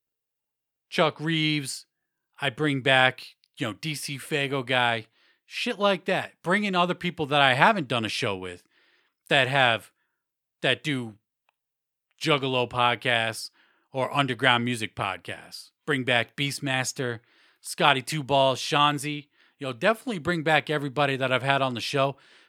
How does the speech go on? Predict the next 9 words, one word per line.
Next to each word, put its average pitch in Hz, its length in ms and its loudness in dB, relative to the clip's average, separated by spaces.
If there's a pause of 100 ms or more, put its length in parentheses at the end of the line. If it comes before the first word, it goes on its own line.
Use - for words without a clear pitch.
because 139 520 0 (520)
everybody 214 460 2
that 160 160 2
I've 127 160 -2
ever 175 280 2
had 185 220 2
on 185 100 -2
the 185 60 -4
show 190 440 0